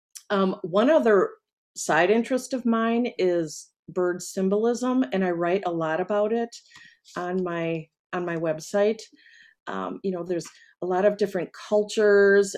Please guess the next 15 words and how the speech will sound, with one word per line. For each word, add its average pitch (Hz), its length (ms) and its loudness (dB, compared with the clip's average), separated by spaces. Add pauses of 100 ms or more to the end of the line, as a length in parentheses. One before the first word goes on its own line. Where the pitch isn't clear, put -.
and, 165 480 -2 (680)
you 175 60 -6
know, 156 220 -2
areas 175 360 2
of 170 120 -6
the 175 80 -4
country 165 920 -2
and, 147 380 -8 (100)
you 160 80 -8
know, 147 120 -6
various 170 680 0 (320)
religious 208 560 2
groups 190 640 -2 (400)
that 214 220 -2
have 214 360 4